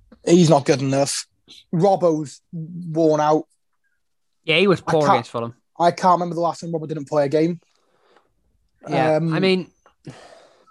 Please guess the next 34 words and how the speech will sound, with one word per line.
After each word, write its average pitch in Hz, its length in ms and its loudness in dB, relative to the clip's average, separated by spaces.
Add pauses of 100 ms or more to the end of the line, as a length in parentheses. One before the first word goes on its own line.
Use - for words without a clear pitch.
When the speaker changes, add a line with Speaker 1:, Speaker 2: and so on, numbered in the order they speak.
(360)
Speaker 2:
I 185 100 0
was 196 160 -2
talking 220 320 2
Speaker 1:
uh, 170 40 -4
Speaker 2:
to 160 360 4
a 160 80 -4
Liverpool 147 320 -4
fan 131 200 0
about 127 200 -2
this 123 180 -6
the 123 80 -6
other 113 120 -8
day, 110 280 -8 (800)
um, 127 520 -6
and 147 120 -6
it 165 80 -4
was 165 100 0
like, 160 160 0
like, 151 440 -2
with 156 120 0
the 151 100 0
injuries 123 600 -6 (1160)
and 151 120 -8
how 139 480 0 (1120)
f-, - 220 -18
I 185 160 2
reckon 151 380 -2
forty - 2250 -2
to 143 140 -8
fifty 147 340 -6
percent 139 340 -4
of 113 40 -10
your 123 160 -4
injuries 113 520 -10